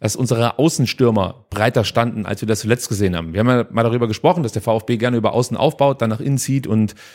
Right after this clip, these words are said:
ähm, dann kommen halt ein Enzo Mio mit ins Spiel, dann kommt natürlich ein Chris Führig mit ins Spiel, ein Silas teilweise, ähm, Jamie Leveling jetzt in dieser Partie, wie gesagt, nicht so sehr, der stand etwas breiter.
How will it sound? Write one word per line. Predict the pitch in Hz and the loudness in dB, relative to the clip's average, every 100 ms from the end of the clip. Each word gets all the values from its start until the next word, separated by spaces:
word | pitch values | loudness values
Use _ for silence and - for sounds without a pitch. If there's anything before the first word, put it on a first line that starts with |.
| _ | _
ähm, | 113 107 104 101 98 101 - | 0 2 4 2 0 -2 -4
dann | - 90 | -8 -8
kommen | - 120 | -2 0
halt | 113 110 - 113 | 2 0 -4 -8
ein | 107 | -4
Enzo | 104 113 131 | -2 -2 0
Mio | 120 107 | 2 4
mit | 120 113 | 2 0
ins | 104 107 | -2 -4
Spiel, | - 113 113 | 0 2 4
dann | 107 107 | 2 0
kommt | - 113 | 0 -2
natürlich | 107 107 | -2 -2
ein | 107 | -2
Chris | 127 | -4
Führig | - 117 117 | -4 -2 -2
mit | 107 104 | 0 -4
ins | 101 | -6
Spiel, | - 110 | -4 0
ein | 107 | 0
Silas | 101 117 113 98 - | 0 0 0 0 -6
teilweise, | - 107 101 104 101 101 - - - - | -2 0 2 0 0 -2 -4 -20 -20 -4
ähm, | 101 101 98 92 98 98 104 | 0 2 2 0 -2 -4 -2
Jamie | 120 113 | 0 2
Leveling | 104 107 107 104 | 2 2 2 2
jetzt | 104 - | 0 -2
in | 104 | -4
dieser | 104 110 | 0 0
Partie, | 104 98 110 | 0 -2 -4
wie | 98 | -4
gesagt, | 98 101 95 | -2 -2 0
nicht | 139 | -2
so | 156 | -2
sehr, | 135 131 | 0 0
der | 101 | 0
stand | - 104 - | -2 -6 -4
etwas | - 104 | -4 -4
breiter. | - 98 131 165 | -2 -2 2 0